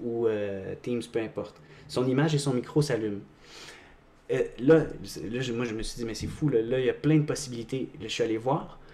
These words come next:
et on peut créer son environnement, non ? Puis c'est gratuit, euh, à hauteur de vingt-cinq personnes. C'est, fait que je, c'est, puis j'ai, j'ai pas de groupe de plus de vingt-cinq.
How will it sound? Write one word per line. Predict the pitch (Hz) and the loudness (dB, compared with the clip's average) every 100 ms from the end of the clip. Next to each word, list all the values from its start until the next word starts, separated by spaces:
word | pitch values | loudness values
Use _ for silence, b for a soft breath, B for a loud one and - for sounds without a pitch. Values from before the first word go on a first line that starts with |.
| B B - | B B 0
et | |
on | 135 | 2
peut | 131 170 | 6 6
créer | 160 - 170 180 196 | 4 0 4 4 4
son | - 131 123 | 2 0 0
environnement, | 113 117 117 113 117 | -2 -2 -2 -2 -2
non ? | 113 110 - - | -4 -6 -14 -12
Puis | 117 107 | -10 -8
c'est | - 135 | -4 -2
gratuit, | 131 127 120 - 170 196 B B B B | 0 0 -2 0 0 0 B B B B
euh, | 117 117 | -2 0
à | - 120 | 2 2
hauteur | 131 156 160 | 4 4 6
de | |
vingt-cinq | 135 147 147 156 151 | 6 4 4 4 4
personnes. | 131 - - 101 98 | 2 -2 -6 -6 -8
C'est, | - 101 - - | -4 -2 0 -2
fait | 120 | -2
que | - 110 107 | -4 -2 -2
je, | - | -4
c'est, | 113 107 - | -8 -10 -10
puis | - | -8
j'ai, | 110 117 123 | -6 -2 0
j'ai | 113 | 0
pas | 117 135 | 0 0
de | 123 | 0
groupe | 127 143 | 2 2
de | |
plus | 127 - | 0 -2
de | 120 | -4
vingt-cinq. | 117 - 147 | -4 0 0